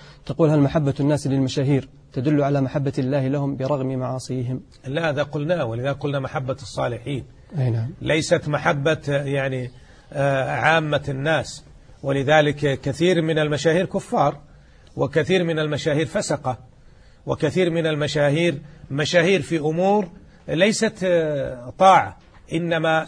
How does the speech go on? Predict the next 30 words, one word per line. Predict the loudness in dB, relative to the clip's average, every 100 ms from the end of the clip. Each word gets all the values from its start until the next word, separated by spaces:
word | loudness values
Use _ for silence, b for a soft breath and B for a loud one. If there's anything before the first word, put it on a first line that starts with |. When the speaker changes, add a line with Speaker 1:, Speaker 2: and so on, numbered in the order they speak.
| -6 -14 -6
Speaker 2:
ال-، | -2
ال-، | 0 0 -2
المحبة | -6 -6 -4 0 2 4
المقصودة | 4 2 -4 -2 0 2
هنا | 2 0 -2
قلنا | -2 -2 -2
ت-، | -4 -6
ت-، | -8 -12 -16 -18 b b b
يعني | -2 0 -2
محبة | -4 -2 0 2 0
الصالحين. | -2 -2 0 -2 -4 0
هؤلاء | 2 2 2
المشاهير | 2 0 0 0 0 0 -4 -8 B B B
الذين، | -4 -2 0 0 0
آه، | -2 -4 -20 -20 -10 -4 -2 -2 -4
يعني | -2 -2 0
والمقصود | -2 -2 -2 -4 -2
بالمشاهير | -2 -2 -2 0 0 0
هنا | 0 0 0
من | -2 -4
الفسقة | -2 0 2 0 2
أو | 2 2 0
من | 0
الكفرة | -2 0 -2 -2 -4 -6 b b b
لا | 6
يحبهم | 8 6 4 2 2 0
الصالحون، | -4 0 0 0 -4 -10 -10 -6
Speaker 1:
نعم. | -6 -6
Speaker 2:
فلا | 2 8 8
يندرج، | 8 4 4 4 4 -2